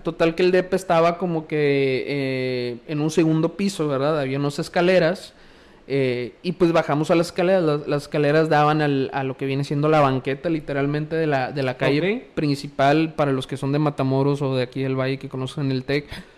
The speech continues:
Speaker 1: eh, eh, pues, la, la calle que está por donde está Tecopias. Es una papelería, así se llama la, la, la papelería, X. Es, es, es, no es relevante, pero para quienes conocen, pues sí.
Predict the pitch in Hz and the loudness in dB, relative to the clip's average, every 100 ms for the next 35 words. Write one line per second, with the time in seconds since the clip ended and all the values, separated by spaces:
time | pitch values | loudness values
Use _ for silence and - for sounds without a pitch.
0 | - - 135 127 127 113 127 131 - - | -20 -2 2 4 4 0 -2 -8 -18 -8
1 | 135 131 123 - 127 - 127 131 135 139 | -2 0 0 -4 -6 -4 -2 -2 -2 -6
2 | - 131 135 139 131 127 120 - 127 127 | -4 -6 -4 -2 -2 -2 -4 -8 -6 -4
3 | - 143 143 135 135 - - - - - | -2 -2 -2 -6 -6 -18 -20 -20 -20 -14
4 | - 143 147 147 147 139 143 139 143 151 | -4 -2 0 0 0 2 4 6 6 4
5 | 139 131 135 143 135 143 135 127 131 127 | 2 -4 -6 -6 -6 -6 -6 -6 -6 -8
6 | 131 127 131 123 123 110 - - 127 131 | -10 -10 -6 -6 -6 -8 -14 -8 -6 -4
7 | 120 - - - - - - 135 135 - | -8 -12 -18 -20 -20 -20 0 2 2 2
8 | 131 135 - - - - 135 - 139 151 | 0 0 -2 -12 -6 0 0 0 2 4
9 | 180 180 160 185 214 214 156 143 135 - | 6 8 8 6 2 2 2 2 2 0
10 | 139 131 - 135 147 170 160 127 - | -2 -2 -2 0 0 0 -2 -6 -10